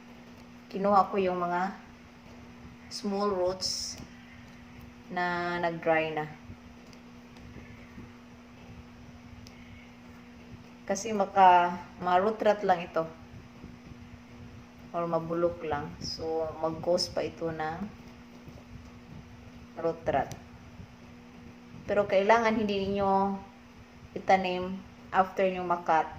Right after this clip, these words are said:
So, kailangan nyo i-dry lang, i-air dry pa ng isa or dalawang araw. Depende sa kondisyon ng kay-, ng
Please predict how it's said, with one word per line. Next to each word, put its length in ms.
So, 160
kailangan 480
nyo 160
i-dry 800
lang, 240
i-air 360
dry 240
pa 280
ng 240
isa 320
or 160
dalawang 400
araw. 400
Depende 400
sa 80
kondisyon 480
ng 160
kay-, 200
ng 160